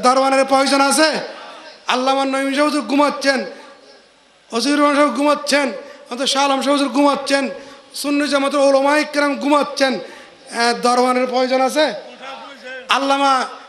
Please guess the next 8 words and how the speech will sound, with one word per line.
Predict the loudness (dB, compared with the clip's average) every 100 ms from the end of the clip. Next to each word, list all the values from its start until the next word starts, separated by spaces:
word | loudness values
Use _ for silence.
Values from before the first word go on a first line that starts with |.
| -8
মকবুল | -4 -2 -2
সাহেব | 0 0
হুজুর | 0 -2
ঘুমাচ্ছেন, | -2 0 0 0 -2 -2 -6 -14 -16 -2
দারোয়ানের | 0 2 2 2
প্রয়োজন | 2 2 4 4 2
আছে? | 4 4 2 0 -6 -12 -16 -2
দারোয়ানের | 2 2 2 0